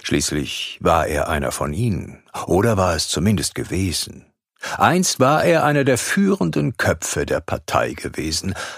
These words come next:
einer der wenigen, die es immer noch schafften, die Prinzipien der Revolution edel und romantisch erscheinen zu lassen, die beim Singen der alten Lieder noch die Töne trafen. Er vermochte zu dichten, während die anderen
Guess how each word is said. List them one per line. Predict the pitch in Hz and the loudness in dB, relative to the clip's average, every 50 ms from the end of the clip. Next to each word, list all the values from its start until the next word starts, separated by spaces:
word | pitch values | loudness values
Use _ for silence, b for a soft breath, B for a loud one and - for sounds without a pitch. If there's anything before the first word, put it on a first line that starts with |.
| B B | B B
einer | B 120 120 123 117 | B 2 4 4 4
der | 123 120 | 4 4
wenigen, | 117 143 165 160 131 135 135 165 170 151 | 6 4 4 4 2 2 2 2 2 2
die | 143 143 | 4 4
es | 135 117 - | 4 2 2
immer | - 196 190 185 180 | 2 2 2 4 4
noch | 170 143 - | 2 2 0
schafften, | - - 147 135 143 - - - 175 165 135 | 2 2 2 2 0 -2 -2 -2 0 2 2
die | 127 117 | 2 2
Prinzipien | - - - 104 101 - - - 196 - - - - - - | 2 2 0 2 2 2 2 2 0 0 0 0 0 2 2
der | - 120 101 | 2 2 4
Revolution | 107 98 98 92 95 90 - - - - 170 160 143 110 107 101 B B B B B | 4 4 4 2 2 0 0 -2 0 2 4 4 4 4 2 2 B B B B B
edel | - 131 147 156 143 151 143 131 120 104 B B B | 2 2 2 4 4 4 2 2 2 0 B B B
und | - 113 101 - | -2 0 0 2
romantisch | 78 82 82 80 82 90 107 104 - - 90 85 - - | 2 2 2 2 2 2 0 0 0 -2 -2 -2 0 0
erscheinen | 80 85 - - 95 92 90 92 92 87 | 0 0 0 0 0 0 0 0 -2 -2
zu | - - 101 | 0 0 2
lassen, | 92 92 92 90 - - 104 101 92 90 - _ | 2 2 0 0 -2 -4 -4 -6 -6 -8 -4 _
die | 123 120 117 117 113 | 2 2 2 2 2
beim | 107 110 110 110 | 2 2 2 2
Singen | 90 92 147 180 196 185 139 110 87 | 4 4 4 4 4 4 4 2 2
der | 80 76 71 | 2 2 2
alten | 78 120 120 - 117 101 | 2 2 2 2 2 2
Lieder | 98 120 170 190 165 104 104 127 B B B B B B | 2 4 2 2 4 4 2 2 B B B B B B
noch | - 82 80 - | -4 -4 -4 -2
die | - - - | -6 -6 -6
Töne | - - 127 135 123 90 - | -2 -2 0 0 0 -2 -4
trafen. | - - - 57 53 - - - - - - - _ _ _ _ _ _ _ _ _ _ _ _ _ _ | -6 -4 -4 -4 -4 -4 -6 -10 -10 -12 -14 -16 _ _ _ _ _ _ _ _ _ _ _ _ _ _
Er | - 90 | -2 0
vermochte | 85 - 95 85 85 107 123 - - - - - 123 | 0 2 2 2 2 2 2 0 -4 -8 -4 -4 -4
zu | - - - - 127 | -2 -2 -2 -4 -4
dichten, | - - 160 156 - - - - _ - 95 - _ _ _ _ _ _ _ _ | -2 0 -2 0 0 -4 -6 -8 _ -20 -20 -20 _ _ _ _ _ _ _ _
während | - 90 78 82 80 78 - | 2 2 2 2 0 0 0
die | - | 2
anderen | - 101 120 143 151 160 165 180 180 | 4 4 4 4 4 4 4 2 2